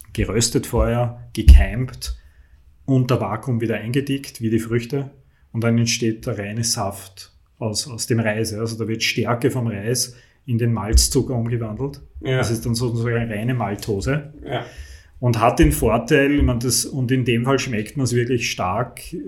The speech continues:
Speaker 1: weil das ist schon mild. Ja. Ich glaub, viele <laughs> würden salzig dazu sagen, weil das hat oft nur mehr siebzig Prozent Zuckergehalt, fünfundsechzig Prozent manchmal. Und, ähm,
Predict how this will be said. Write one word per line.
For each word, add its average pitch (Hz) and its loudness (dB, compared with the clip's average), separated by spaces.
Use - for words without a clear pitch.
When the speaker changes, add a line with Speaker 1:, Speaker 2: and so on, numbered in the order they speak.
Speaker 1:
weil 120 0
das 117 -2
ist 120 -2
schon 127 0
mild. 123 -2
Ja. 113 0
Ich - 2
glaub, 117 2
viele 120 2
<laughs> - -
würden 117 0
salzig 110 0
dazu - 0
sagen, 117 -4
weil 117 4
das 123 6
hat 127 4
oft 117 0
nur 127 0
mehr 120 0
siebzig 117 2
Prozent 113 -2
Zuckergehalt, 113 0
fünfundsechzig 117 0
Prozent - 4
manchmal. 113 -4
Und, 113 2
ähm, 107 -6